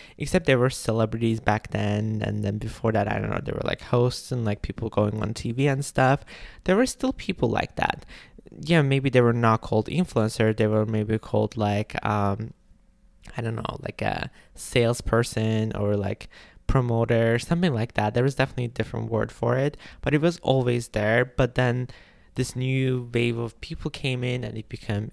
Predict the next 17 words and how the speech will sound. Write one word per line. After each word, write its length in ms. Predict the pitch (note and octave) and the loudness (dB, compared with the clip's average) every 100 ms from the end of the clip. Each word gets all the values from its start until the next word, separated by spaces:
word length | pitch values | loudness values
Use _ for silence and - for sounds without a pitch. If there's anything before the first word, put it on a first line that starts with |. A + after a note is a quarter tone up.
| - | -6
influencers, 880 | A#2 - A2 G#2 - - - - - - - - - | -6 0 2 2 -2 -4 -6 -8 -14 -20 -20 -20 -10
and 200 | - A#2+ | -4 -4
it's, 220 | A2+ - - | -4 -8 -4
like, 300 | G#2+ - - | -4 -4 -14
became 300 | - A2 A2 | -6 -4 -2
a 60 | G#2+ | -2
real 240 | G#2+ G#2+ | -2 -2
thing, 360 | G#2+ B2+ C3+ A#2+ | 0 0 0 0
and, 360 | A2 G#2+ - | -2 -6 -4
like, 200 | G2+ - | -4 -4
it 80 | - | -10
just 260 | - - - | -8 -8 -2
popped 240 | - - | -2 0
up. 200 | G#2+ - - - - - - - - - - - - _ _ _ D#3 | -4 -4 -12 -16 -18 -20 -20 -20 -20 -20 -20 -20 -20 _ _ _ 0
Nowadays, 840 | D#3 D3+ G3+ F3 A#2 A2 B2 - - - | 4 6 6 6 4 4 2 -4 -18 -2
it 100 | C3+ | 2
is 360 | C3 C3+ - | 4 4 0